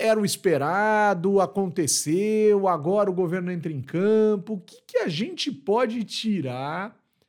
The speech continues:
dessa lógica, deste projeto tão importante, que, diga-se de passagem, você já falou isso aqui outras vezes, não tem nada de, "Ah, se for reprovado, volta o, o teto fiscal de antigamente."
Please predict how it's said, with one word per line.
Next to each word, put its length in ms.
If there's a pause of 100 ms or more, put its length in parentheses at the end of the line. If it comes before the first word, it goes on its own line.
(400)
dessa 640
lógica, 1000
deste 500
projeto 840 (280)
tão 380
importante, 720 (340)
que, 120
diga-se 360
de 80
passagem, 440
você 140
já 100
falou 200
isso 120
aqui 140
outras 260
vezes, 220 (580)
não 160
tem 140
nada 300
de, 180
"Ah, 260
se 180
for 220
reprovado, 680
volta 640
o, 480
o 60
teto 340
fiscal 340
de 60
antigamente." 320